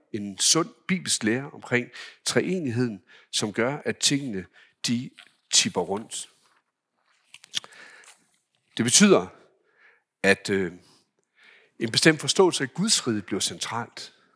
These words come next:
Jeg husker, da jeg kom til Danmark efter mine år i Israel som præst tilbage i to tusind og ni. Noget af det, jeg sagde som det første, også da jeg kom ind i Indre Missions hovedbestyrelse dengang, det var, at det, vi kommer til at slås med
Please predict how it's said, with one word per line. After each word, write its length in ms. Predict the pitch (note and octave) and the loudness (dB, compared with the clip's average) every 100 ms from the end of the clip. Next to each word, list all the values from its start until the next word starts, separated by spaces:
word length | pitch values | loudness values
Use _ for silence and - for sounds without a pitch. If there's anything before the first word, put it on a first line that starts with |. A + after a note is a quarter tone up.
| _ - - _ _ _ _ - - _ - - | _ -18 -18 _ _ _ _ -20 -20 _ -6 4
Jeg 120 | C3+ | 6
husker, 240 | D3 - | 6 10
da 40 | D3+ | 10
jeg 100 | D#3 | 8
kom 160 | C3+ | 0
til 240 | A#2+ A#2+ - | 0 2 6
Danmark 360 | A#2+ E3 B2+ | 6 6 0
efter 240 | A#2+ - A#2+ | -2 -2 0
mine 160 | A#2 | 2
år 180 | C3+ D3 | 4 4
i 100 | B2 | 2
Israel 380 | C#3+ - C3+ G#2 | 2 4 4 4
som 180 | - G2 | 0 -4
præst 580 | - C3 D3 - - - _ | -2 0 2 -2 -6 -12 _
tilbage 280 | - G2+ A2 | -4 2 2
i 40 | A#2 | 2
to 220 | - C3+ | -2 -4
tusind 340 | D3+ B2+ A2+ | -6 -8 -4
og 60 | G#2 | -4
ni. 400 | A#2 E3 - - _ - - - - - _ | -4 -6 -8 -12 _ -20 -20 -20 -20 -20 _
Noget 180 | B2 C#3+ | 8 8
af 60 | C3 | 10
det, 200 | C#3 C#3 | 8 8
jeg 160 | C#3 | 6
sagde 240 | - C3 C#3+ | 6 6 4
som 160 | C3 | 0
det 100 | G#2+ | -4
første, 280 | - C3+ - | 2 2 2
også 140 | A2+ - | 0 4
da 60 | |
jeg 100 | A#2 | 4
kom 160 | - A#2 | 4 -2
ind 140 | C3 | 0
i 260 | A2+ G#2 G#2 | 2 2 0
Indre 220 | A#2 C3+ | 0 0
Missions 300 | A#2+ C3 A#2 | 0 -4 -4
hovedbestyrelse 580 | C3+ D#3+ C#3+ A#2+ G#2 - | -2 -2 -4 -4 -4 -2
dengang, 420 | G2+ G#2+ G#2 G#2 | -2 -2 -4 -4
det 120 | C3+ | -4
var, 220 | A2+ B2 - | -2 -4 -6
at 160 | G#2+ | -6
det, 80 | C#3+ | -4
vi 80 | C#3 | -4
kommer 200 | - B2+ | -4 -6
til 140 | - | -2
at 80 | C#3 | -2
slås 360 | - C3 C#3+ - | 2 2 0 -4
med 180 | G#2 | -6